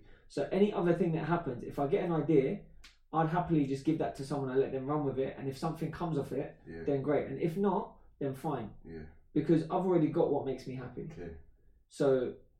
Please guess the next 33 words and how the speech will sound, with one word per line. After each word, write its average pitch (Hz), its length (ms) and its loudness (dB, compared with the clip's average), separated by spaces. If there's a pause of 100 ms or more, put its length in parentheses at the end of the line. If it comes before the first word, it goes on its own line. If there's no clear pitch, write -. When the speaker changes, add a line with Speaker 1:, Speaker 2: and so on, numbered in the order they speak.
(140)
Speaker 1:
if 147 160 0
you've, 175 200 2
like, - 400 -2
this 160 160 6
pure 202 300 8
on 160 100 0
tour 190 240 6
thing, 131 180 0
if - 100 -4
that's, 180 300 2 (560)
if - 120 -10
that's 180 280 2
giving 165 380 6
you 147 120 2
something - 500 -6 (100)
Speaker 2:
Mm. 92 240 -12 (120)
Speaker 1:
that 135 100 0
you 139 160 0
feel, 151 400 8
like, 123 240 -2
in 151 140 0
your 135 160 0
soul, - 480 0
Speaker 2:
Mm. - 160 -12 (340)
Speaker 1:
then 127 140 -6
do 131 60 -4
you 151 60 0
know 180 80 0
what? - 100 0
It 135 60 -4
don't 175 180 4
matter 165 160 2
if, 160 100 -4